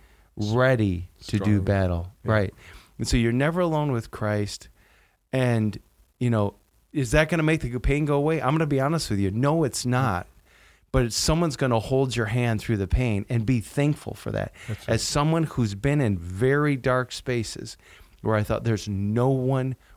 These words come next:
Speaker 1: with me," God has said, "I'm here."
Speaker 2: Amen. Amen.
Speaker 1: And we're gonna walk through this valley of the shadow of death together.
Speaker 2: Amen. Yeah.
Speaker 1: And I can be thankful for that.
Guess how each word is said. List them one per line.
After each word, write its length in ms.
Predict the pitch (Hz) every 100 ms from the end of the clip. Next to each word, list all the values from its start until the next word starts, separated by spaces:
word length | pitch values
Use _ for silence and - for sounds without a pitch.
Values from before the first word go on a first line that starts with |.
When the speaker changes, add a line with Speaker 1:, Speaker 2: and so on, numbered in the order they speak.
| _
Speaker 1:
with 420 | 95 98 127 123
me," 380 | 101 90 85 85 - _ _ _ _ _ -
God 340 | 120 117 120
has 140 | 107 101
said, 360 | - 95 95 - _
"I'm 360 | 104 110 113 113
here." 480 | - 104 98 98 -
Speaker 2:
Amen. 360 | 113 90 85 80 - _ 107
Amen. 300 | 117 104 110
Speaker 1:
And 120 | 110
we're 100 | 117
gonna 160 | 139 104
walk 520 | 95 107 117 127 -
through 160 | -
this 200 | 110 107
valley 840 | - 90 107 110 113 120 120 117 117 - - - -
of 100 | 101
the 140 | 95
shadow 800 | 90 - 123 113 110 110 107 104 104
of 260 | - 92 90
death 440 | 95 101 98 98 - - _ -
together. 720 | 104 95 82 98 87 - - _ _ -
Speaker 2:
Amen. 300 | 95 87 87 - _ _ -
Yeah. 60 |
Speaker 1:
And 80 | 110
I 80 | 110
can 140 | 113
be 80 | 98
thankful 420 | 92 110 107 -
for 140 | 98 104
that. 280 | 104 -